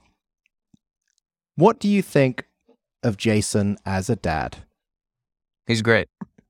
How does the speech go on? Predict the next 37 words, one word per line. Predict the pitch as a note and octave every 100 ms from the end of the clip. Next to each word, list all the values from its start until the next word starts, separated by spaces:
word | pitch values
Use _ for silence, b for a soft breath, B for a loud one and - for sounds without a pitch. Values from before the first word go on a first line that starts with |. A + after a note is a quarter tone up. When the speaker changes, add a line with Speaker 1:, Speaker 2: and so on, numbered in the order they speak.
| _ _ _ -
Speaker 1:
You | F#2+
good | C3+ C#3
dad? | F#3
Speaker 2:
Yeah, | G2+ F#2 - -
I, | A2 A2 - _ _ -
yeah, | F#2
he's | F#2+ F#2+
a |
good | F#2+ F2+
dad. | F#2+ F2+ F#2+ B B B _ _ _
Fun. | - A2 G#2 -
I | A#2+ G#2
like, | G#2 G2+ -
I | F#2
like | G2 G2
going | G2+ G2+
to |
lunch | G2 G2 G#2
with | G2
him | F#2+
every | F#2+ F#2+
day, | F#2 F#2
going | F2+ F#2+ F#2
to |
the | F#2+
same | - F#2+ F#2 F#2+
Pollo | - - G2 G2
Loco, | G2+ G#2 G2+
eating | G2 G2
the | G2
same | - G#2+ G2+
food | G2 G#2 G2+ G2 G2
every | G2 G#2+
single | G#2 G2+ G2+
Speaker 1:
<laughs> |
Speaker 2:
day | G2 G2
Speaker 1:
He | G#2+